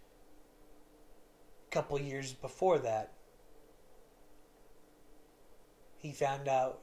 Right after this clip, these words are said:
who really the bomber was, and he knew he wasn't the bomber. He knew he wasn't the bomber.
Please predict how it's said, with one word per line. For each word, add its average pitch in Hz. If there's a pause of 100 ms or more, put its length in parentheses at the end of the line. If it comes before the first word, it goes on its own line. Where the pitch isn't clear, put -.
who 156
really 147
the 131
bomber 120
was, 110
and 117
he 127
knew 156
he 135
wasn't 113
the 110
bomber. 104 (2750)
He 151
knew 156
he 156
wasn't 139
the 127
bomber. 107